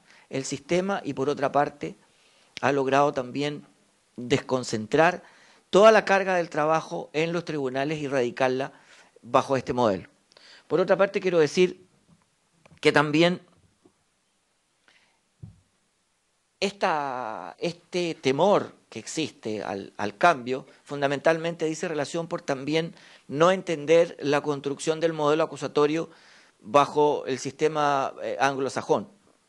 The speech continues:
Y en esto quiero ser también, eh, categórico.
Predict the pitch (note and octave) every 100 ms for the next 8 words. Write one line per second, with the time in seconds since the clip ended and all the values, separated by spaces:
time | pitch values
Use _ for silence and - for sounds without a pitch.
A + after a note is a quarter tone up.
0 | _ _ - - _ _ _ C3 D#3 G3
1 | G#3 G#3+ G3+ - G3+ - _ _ _ _
2 | _ _ _ _ _ _ _ _ D3 C#3
3 | F3 G3 G3+ - _ - A#2 - - B2+
4 | E3 E3+ A2+ - A#2 -